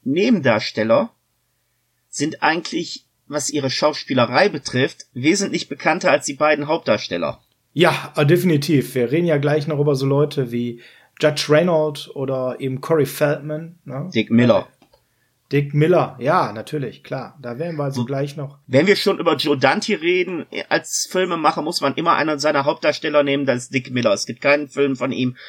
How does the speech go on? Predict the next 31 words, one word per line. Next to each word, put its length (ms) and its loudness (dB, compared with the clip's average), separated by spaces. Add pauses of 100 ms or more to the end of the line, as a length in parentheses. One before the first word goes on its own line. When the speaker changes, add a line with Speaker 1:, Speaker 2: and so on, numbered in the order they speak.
(160)
Speaker 1:
wo 100 0
Dick 320 -2
Miller 240 4
nicht 220 -2
irgendwo 240 0
auftritt. 600 -4 (360)
Speaker 2:
Interessant. 520 -4
Speaker 1:
Wer 120 6
sich 140 -4
jetzt 220 0
aktuell 360 2
fragt, 320 0
wer 120 2
ist 200 -8
Dick 160 -4
Miller? 240 2
Das 200 -4
ist 200 -10
der 160 4
Mann, 200 -4
der 220 -2
Arnie 300 2
in 80 -2
Terminator 560 0
die 100 -2
erste 300 -2
Waffe 240 2
verkauft 480 0
hat. 240 -4 (1200)
Speaker 2:
Ah, 720 2
okay. 480 -6